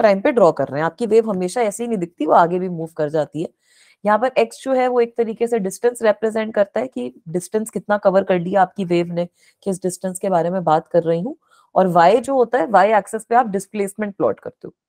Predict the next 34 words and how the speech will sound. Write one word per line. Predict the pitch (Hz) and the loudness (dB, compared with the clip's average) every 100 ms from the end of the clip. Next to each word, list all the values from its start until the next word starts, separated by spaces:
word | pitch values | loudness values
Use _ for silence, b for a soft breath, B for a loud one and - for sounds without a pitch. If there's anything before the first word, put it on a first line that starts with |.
| _ _ _ _ _ _ _ _ - | _ _ _ _ _ _ _ _ -12
ठीक | 214 | -2
है, | 339 | 0
डिस्प्लेसमेंट | 202 185 202 190 190 262 269 | 2 -2 -2 -2 -2 -6 -4
किसकी? | 247 - 359 | -4 0 2
पार्टिकल | 196 165 160 135 120 | 4 4 0 -6 -10
की, | - _ _ _ _ _ _ _ - | -16 _ _ _ _ _ _ _ -6
displacement | 170 170 175 170 214 233 214 | -6 -4 -4 -4 -6 0 2
of | 269 - | 2 2
particle। | 135 - - - _ _ _ _ 196 | 0 -2 -12 -18 _ _ _ _ -14
क्योंकि | 190 | 0
आपके | 240 208 269 | 2 2 -2
सारे | 240 214 247 | 0 0 2
पार्टिकल्स | 226 208 233 285 - | 0 0 -4 -8 -10
किसी | 262 269 | -8 -4
एम्पलीट्यूड | 208 208 240 240 240 | -4 -4 -8 -8 -10
से | 233 214 | -6 -4
ऑसिलेट | 240 240 254 247 | -2 -2 -4 -2
कर | - 151 | -2 -4
रहे | 143 | -2
हैं। | 160 | 0
They | 202 | 2
are | 196 | 2
oscillating | 196 233 214 240 | 0 -2 -2 -6
with | 226 220 | -8 -8
an | 208 | -8
amplitude | 190 220 311 302 | -8 -8 -6 -6
which | 233 | -6
is | 262 233 | -2 0
resulting | 220 196 196 233 | 0 0 -2 -8
in | 226 | -6
the | 226 | -4
wave | 185 202 202 | -2 -2 -2
moving | 196 196 202 170 | -6 -6 -2 0
forward। | 135 113 | 2 0